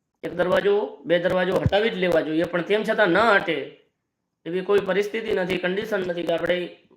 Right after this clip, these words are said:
આપણા કને મર્યાદિત જગ્યા છે એમાં ક્યાં હટાવવા જઈએ. તો શું કરવું જોઈએ? તો કે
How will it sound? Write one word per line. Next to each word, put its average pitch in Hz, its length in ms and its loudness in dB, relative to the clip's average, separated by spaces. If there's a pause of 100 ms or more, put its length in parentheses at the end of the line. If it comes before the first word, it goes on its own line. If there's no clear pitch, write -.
(340)
આપણા 170 220 0
કને 175 160 0
મર્યાદિત 180 480 -2
જગ્યા 175 340 0
છે 175 120 -4
એમાં 180 220 -4
ક્યાં 240 180 -2
હટાવવા 151 340 -2
જઈએ. 139 380 -8 (720)
તો 147 100 -10
શું 202 200 -2
કરવું 151 260 0
જોઈએ? 180 320 4 (440)
તો 170 100 4
કે 320 240 2